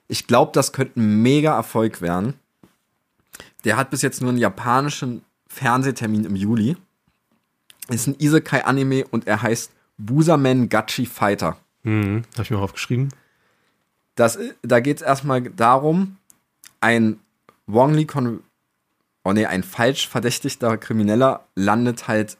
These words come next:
Speaker 1: in einer Isekai-World. Und er opfert halt sein komplettes Aussehen und seinen Geruch auch, wie ich das mitbekommen hab,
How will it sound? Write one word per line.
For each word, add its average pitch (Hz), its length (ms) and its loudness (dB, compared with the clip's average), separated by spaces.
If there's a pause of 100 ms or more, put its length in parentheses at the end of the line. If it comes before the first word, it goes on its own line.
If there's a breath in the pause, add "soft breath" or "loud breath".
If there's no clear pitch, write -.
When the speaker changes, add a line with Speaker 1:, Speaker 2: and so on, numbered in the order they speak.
Speaker 1:
in 107 140 2
einer 104 140 -2
Isekai-World. 87 840 -4 (380)
Und 110 220 -6
er 113 200 -2
opfert 127 340 -2
halt 117 160 -6
sein 117 140 -2
komplettes 110 520 -6
Aussehen 139 720 -2 (160)
und 120 160 -2
seinen 107 260 2
Geruch 110 380 0
auch, 87 300 -4
wie 95 60 -4
ich 87 80 -8
das - 180 -10
mitbekommen 92 480 -8
hab, 113 200 -8